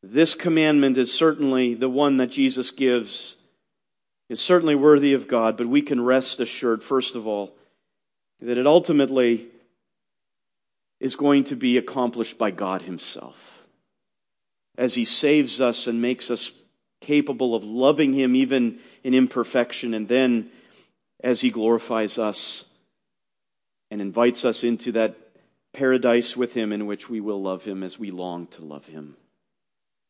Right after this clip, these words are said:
My question to you is, is that longing yours?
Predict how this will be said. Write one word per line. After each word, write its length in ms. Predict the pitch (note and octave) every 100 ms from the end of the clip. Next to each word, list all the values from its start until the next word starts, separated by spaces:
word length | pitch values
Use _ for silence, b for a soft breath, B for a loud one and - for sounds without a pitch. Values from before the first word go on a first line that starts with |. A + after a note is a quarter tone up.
| _
My 140 | C3
question 460 | C#3+ - D3+ - C3+
to 120 | A#2+
you 220 | B2+ C3+
is, 480 | C3 A2 - - - - _ _ _ _ _
is 160 | - B2
that 220 | C#3 C3
longing 420 | C#3 C3 C3 A#2
yours? 800 | G#2+ G#2+ G2+ E2 - - - -